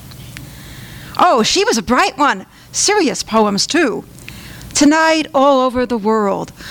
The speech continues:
garment girls are looking out, looking up at the stars. Fourteen years old and writing English. Well, after the fire, her father came in crying.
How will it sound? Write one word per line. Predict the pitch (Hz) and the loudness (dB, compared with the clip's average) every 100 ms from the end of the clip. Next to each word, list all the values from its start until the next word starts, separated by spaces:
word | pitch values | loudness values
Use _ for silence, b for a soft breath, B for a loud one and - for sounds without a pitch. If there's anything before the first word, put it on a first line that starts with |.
| B - | B 2
garment | 269 277 254 208 | 4 4 2 2
girls | 214 208 190 180 | 0 0 0 0
are | - | -2
looking | 208 285 269 247 - | 0 0 2 0 0
out, | 233 202 196 - B B B | 0 2 -2 -8 B B B
looking | 247 294 285 262 | 0 4 4 4
up | 247 240 | 2 0
at | 220 | -2
the | 214 | 0
stars. | - 220 208 190 - - - - B B B B B - - | -2 -2 0 -2 -4 -8 -10 -10 B B B B B -20 -12
Fourteen | - 415 427 370 392 | 2 2 4 2 2
years | 381 359 359 | 2 2 2
old | 381 320 170 - B B | 2 2 -2 -14 B B
and | 240 233 | 2 4
writing | 247 269 269 | 4 2 0
English. | - 330 233 - - - - B B B B B B B B | 2 2 2 -2 -4 -6 -8 B B B B B B B B
Well, | 349 277 285 285 - - | 4 4 2 0 -6 0
after | 311 - | 2 4
the | 330 | 2
fire, | 277 - 294 302 277 269 | 4 4 4 4 4 2
her | 254 | 0
father | 254 269 254 240 | 2 4 4 2
came | - 240 233 | 0 0 0
in | 233 220 | 0 -2
crying. | - 240 247 233 98 - - | 2 4 4 4 0 -4 -10